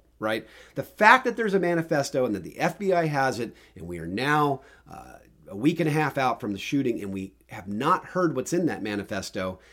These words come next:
tells me there's something in the manifesto that doesn't fit the narrative, right?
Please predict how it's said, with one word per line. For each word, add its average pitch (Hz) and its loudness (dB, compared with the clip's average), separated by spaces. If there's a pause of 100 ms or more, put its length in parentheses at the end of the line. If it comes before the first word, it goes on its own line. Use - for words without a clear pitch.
(640)
tells 196 2
me 196 6
there's 156 2
something 214 -2
in 185 4
the 175 0
manifesto 147 2 (220)
that - -8
doesn't 160 4
fit 147 -2
the 107 -4
narrative, 85 -6
right? 98 -6